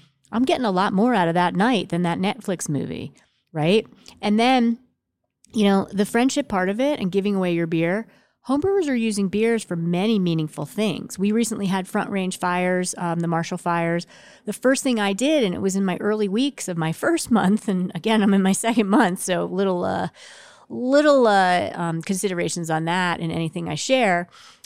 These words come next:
But I didn't, I felt helpless. And the only thing I knew how to do was put out to the local homebrew clubs,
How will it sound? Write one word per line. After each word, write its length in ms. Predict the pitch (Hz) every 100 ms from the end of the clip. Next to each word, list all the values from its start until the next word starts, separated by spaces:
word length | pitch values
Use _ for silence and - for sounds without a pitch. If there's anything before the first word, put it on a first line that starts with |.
| -
But 140 | 233 -
I 120 | 247
didn't, 300 | 247 285 262
I 100 | 247
felt 220 | 254 269 254
helpless. 520 | 285 330 233 165 -
And 120 | 208
the 80 | 214
only 120 | 226
thing 160 | 247 226
I 80 |
knew 160 | 208 208
how 120 | 202
to 100 | 196
do 220 | 196 269
was 100 | 247
put 160 | - 196
out 140 | 180
to 100 | -
the 80 | 190
local 300 | 180 175 170
homebrew 320 | 190 233 262
clubs, 460 | 240 180 160 170